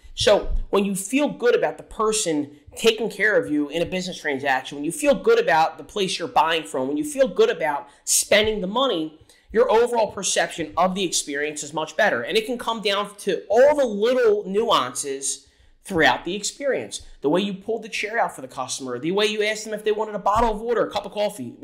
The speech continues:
and did it multiple times. The efficiency, your smile, your disposition, the way you educated them throughout the process, the way you weren't combative, the way you demonstrated the product,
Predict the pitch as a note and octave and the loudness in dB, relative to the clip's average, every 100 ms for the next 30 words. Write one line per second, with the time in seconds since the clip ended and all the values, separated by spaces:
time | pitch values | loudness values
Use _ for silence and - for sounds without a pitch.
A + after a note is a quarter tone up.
0 | C#3 E3 E3 A3+ G#3+ G#3 B3 A#3+ E3+ D#3 | -2 -2 2 0 4 4 4 0 -4 -2
1 | B2+ - - _ _ _ _ _ - F3 | -2 -4 -16 _ _ _ _ _ -6 2
2 | A#3+ A#3+ - B3 A3 F#3 D3+ A#2+ - _ | 4 4 4 2 0 -4 -4 -6 -10 _
3 | G3+ A#3+ - A3 G#3 G#3+ G3 D3 - _ | -4 0 0 2 0 2 0 -2 -6 _
4 | - B3 A#3+ A#3+ A#3 A3 F#3+ A3 - - | -6 -4 -2 -4 -4 -8 -4 -2 -2 -4
5 | C#3+ B2 - _ _ - G3+ A3+ A#3 A#3 | -6 -8 -14 _ _ 0 2 2 0 0
6 | A3 A#3+ A#3+ - G3 F3 E3 D3 D#3 F3 | 2 2 0 0 0 0 -2 -4 -2 -4
7 | E3 - - D#3 C#3+ - B2+ - D#3 G#3+ | -4 -6 -2 0 0 -2 -2 -2 0 0
8 | G#3+ G3 G#3+ A3 G#3+ A#3 F3+ G3+ A3+ A3 | -2 -2 -2 -4 -4 -6 0 0 0 -2
9 | D#3+ B2 - _ _ - F#3+ A#3+ A#3+ A#3 | -4 -6 -10 _ _ 0 2 2 2 2
10 | A#3+ A3+ - G#3+ G3+ G3+ - G#3+ G#3+ G3 | 2 0 0 2 -2 -4 0 2 4 4
11 | C3+ A#2+ | 2 -2